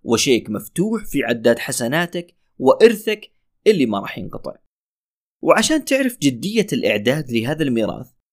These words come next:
انظر حال الصحابة رضوان الله عليهم وهم يدعون الله ست أشهر أن يبلغهم شهر رمضان، ثم يبلغهم شهر رمضان، فيدعون الله ست أشهر بعد رمضان أن يتقبل منهم ما عملوه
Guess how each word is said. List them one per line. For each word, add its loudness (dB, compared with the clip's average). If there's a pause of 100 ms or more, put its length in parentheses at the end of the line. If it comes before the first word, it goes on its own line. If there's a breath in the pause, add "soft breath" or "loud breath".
(340)
انظر 4
حال 0
الصحابة 0
رضوان 0
الله 4
عليهم 0 (420)
وهم 2
يدعون 0
الله 4
ست -4
أشهر 0
أن 2
يبلغهم 2
شهر -4
رمضان، 0 (640)
ثم 2
يبلغهم 2
شهر -8
رمضان، -4 (580)
فيدعون 4
الله 4
ست -4
أشهر 0
بعد 6
رمضان 2 (100)
أن 0
يتقبل 2
منهم -2 (120)
ما 4
عملوه 2